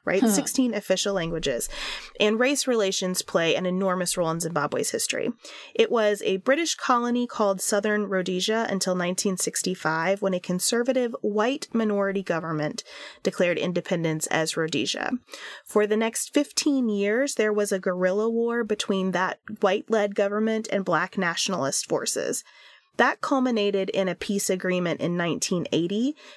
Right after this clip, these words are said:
Speaker 1: that gave everyone the right to vote and made Zimbabwe a Zimbab-, a sovereign nation.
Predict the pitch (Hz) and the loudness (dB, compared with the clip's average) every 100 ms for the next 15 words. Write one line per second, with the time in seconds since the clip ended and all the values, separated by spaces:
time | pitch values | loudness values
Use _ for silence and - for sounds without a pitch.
0 | - 196 196 185 185 226 220 202 190 180 | -2 2 2 2 2 2 2 2 0 0
1 | - 180 180 165 - 180 170 165 175 160 | -2 -2 2 2 0 0 0 -2 -2 0
2 | 156 151 175 180 - 165 175 147 147 - | 0 0 -2 -2 -2 -2 0 -2 -4 -12
3 | _ 180 - 175 175 165 160 98 135 - | _ -2 0 0 0 -2 -4 -4 -2 -2
4 | - - 233 | -4 -4 -6